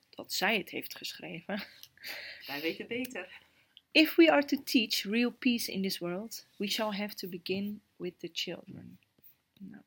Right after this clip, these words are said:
Speaker 1: dat is eigenlijk ook zo, maar ook met onszelf. Want wij leren ze vrede.
Speaker 2: Ja.
Speaker 1: Wij leren ze voorleven.
Speaker 2: Succes met, eh,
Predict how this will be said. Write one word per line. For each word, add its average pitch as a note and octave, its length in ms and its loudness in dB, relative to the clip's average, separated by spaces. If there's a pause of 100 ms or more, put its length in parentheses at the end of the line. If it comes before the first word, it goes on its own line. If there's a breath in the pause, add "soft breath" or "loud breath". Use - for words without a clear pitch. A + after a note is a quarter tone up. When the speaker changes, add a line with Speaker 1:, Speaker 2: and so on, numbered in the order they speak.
Speaker 1:
dat - 200 -20
is - 180 -8
eigenlijk E3 480 -16
ook - 160 -18
zo, G3 300 -14
maar F3+ 160 -12
ook F3+ 140 -14
met F3+ 140 -16
onszelf. G#3 400 -16 (240)
Want F3+ 200 -12
wij G3 360 -8 (560 loud breath)
leren G3+ 480 -2
ze F3+ 260 -10 (140)
vrede. G3+ 560 -10 (420)
Speaker 2:
Ja. F3+ 120 -16
Speaker 1:
Wij F3+ 180 -6
leren F#3 260 -8
ze F#3+ 120 -14 (100)
voorleven. G3 640 -14 (880 soft breath)
Speaker 2:
Succes - 680 -4
met, B3 380 -4
eh, G3+ 260 2